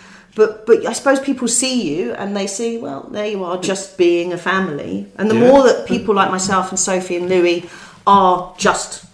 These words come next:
Speaker 1: 'cause I, it's strangely, I was talking to some friends of mine about this. I've got a lot of straight friends who have got families. And I said, "Oh, you know, because we're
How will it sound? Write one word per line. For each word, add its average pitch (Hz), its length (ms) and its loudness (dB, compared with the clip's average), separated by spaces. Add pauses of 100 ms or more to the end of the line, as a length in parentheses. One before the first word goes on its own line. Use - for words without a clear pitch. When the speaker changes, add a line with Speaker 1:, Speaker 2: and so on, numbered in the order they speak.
(160)
Speaker 1:
'cause 240 140 -4
I, 247 180 6
it's - 280 -2
strangely, 269 420 0
I 175 40 2
was 175 100 -4
talking 220 200 -4
to - 80 -16
some 185 140 -10
friends 214 300 -2
of 185 80 -10
mine 147 180 -8
about 123 160 -8
this. - 280 -8 (180)
I've - 60 -20
got 180 100 2
a 180 60 2
lot - 80 0
of - 40 -6
straight 175 320 0
friends 160 360 -6
who 160 80 -4
have 151 100 -6
got 135 140 -6
families. 151 440 -8 (420)
And 185 140 -2
I 190 60 0
said, 185 180 -4
"Oh, 175 140 4
you 175 160 0
know, 151 180 0
because 185 320 -8
we're 160 300 0